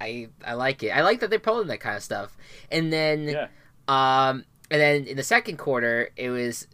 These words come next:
Speaker 1: the fullback, Kyle Juszczyk, scoring, a former Raven, uh, going in and scoring that touchdown, um, uh, to take, uh, to, to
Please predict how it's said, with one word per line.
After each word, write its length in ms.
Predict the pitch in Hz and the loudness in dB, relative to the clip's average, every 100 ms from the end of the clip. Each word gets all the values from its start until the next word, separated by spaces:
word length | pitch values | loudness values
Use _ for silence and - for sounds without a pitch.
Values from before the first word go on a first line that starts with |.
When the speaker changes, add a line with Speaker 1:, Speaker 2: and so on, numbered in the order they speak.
| _ | _
Speaker 1:
the 460 | 123 123 120 117 - | -10 -6 -4 -6 -8
fullback, 840 | - 196 262 226 131 - - - | -2 0 2 2 0 -2 -10 -18
Kyle 300 | - 190 214 | -4 -2 0
Juszczyk, 760 | 120 139 254 - 120 - - - - - - - - | -2 -4 -4 -2 -6 -6 -12 -20 -20 -20 -20 -20 -20
scoring, 760 | - - - - 160 156 147 131 | -18 -14 -12 -6 0 6 6 4
a 80 | 123 | 0
former 320 | 226 269 247 | 2 4 4
Raven, 540 | 175 262 226 110 104 104 - - | 4 0 -2 -4 -6 -18 -20 -20
uh, 600 | 123 117 113 110 107 98 - _ _ _ 123 - - - | -10 -6 -4 -4 -4 -6 -10 _ _ _ -20 -20 -20 -2
going 340 | 139 139 131 | 0 2 0
in 320 | 135 127 123 - - - | -2 -2 -4 -10 -20 -12
and 100 | - | -10
scoring 440 | 117 - 135 127 120 | -6 -2 0 0 0
that 180 | 120 - | -4 -4
touchdown, 720 | 120 110 - 113 107 107 104 - - - - | -6 -6 -6 -6 -4 -6 -8 -18 -20 -20 -8
um, 520 | 107 104 98 98 87 _ _ _ _ _ _ - - - | -4 -2 -2 -6 -12 _ _ _ _ _ _ -20 -16 -8
uh, 120 | 117 | -8
to 120 | 120 | -8
take, 600 | 120 - 127 120 - - - _ | -12 -6 -4 -4 -10 -20 -20 _
uh, 200 | 120 110 | -2 0
to, 120 | 110 | -4
to 280 | - - 107 | -10 -8 -8